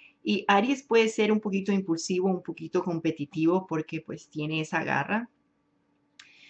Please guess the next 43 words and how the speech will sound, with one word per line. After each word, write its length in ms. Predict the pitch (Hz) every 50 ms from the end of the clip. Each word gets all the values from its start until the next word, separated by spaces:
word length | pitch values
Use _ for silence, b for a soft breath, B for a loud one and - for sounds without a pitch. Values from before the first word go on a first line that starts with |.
| B B B B _
Pero 220 | - 233 233 226 226
cuando 360 | 247 240 233 226 226 233 233
alguien 340 | 233 233 254 254 302 320 311
de 80 | 302
afuera 560 | 254 240 - - - 185 180 180 175 165 156 156
o 60 | 156
externo, 520 | 160 165 - - - 185 185 175 170 160
tu 120 | 160 170 165
familia, 560 | - 160 151 160 180 190 190 185 175 160 156
tu 100 | - 156
hermano, 480 | 147 147 156 170 180 185 180 165 156 -
tu 100 | - 156
hermana, 480 | 156 160 180 185 180 175 165 151 156
fulano 480 | - - 160 160 160 170 175 185 196 202
y 80 | 202
mengano, 460 | 196 180 165 165 160 185 180 170 160 156
ven 140 | 165 170
y 80 | 185 180
te 100 | - 180
diga, 180 | 185 196 208 240
"Ay, 120 | 294 302
es 80 | 302 294
que 100 | - 262
tú 60 | 226
eres 180 | 220 226 240 277
así", 380 | 269 262 - 302 311 311 311 294
porque 160 | - 226 202
a 20 |
mí 80 | 175 170
me 60 | 185
pasaba. 520 | 185 214 208 - - 147 143 165 208 226 - _ _ _ _ _ _ _ b b b b b b b b b
"Ay, 240 | - 247 302 320 339
es 80 | 330
que 80 | - 233
tú 80 | 208 226
no 80 | 254 294
vas 120 | 311 320
a 40 | 302
conseguir 280 | 320 311 302 269 269
nadie 180 | 294 320 330 330
porque 160 | 285 277 254
con 180 | 214 202 190 190
esa 260 | 196 190 277 269 269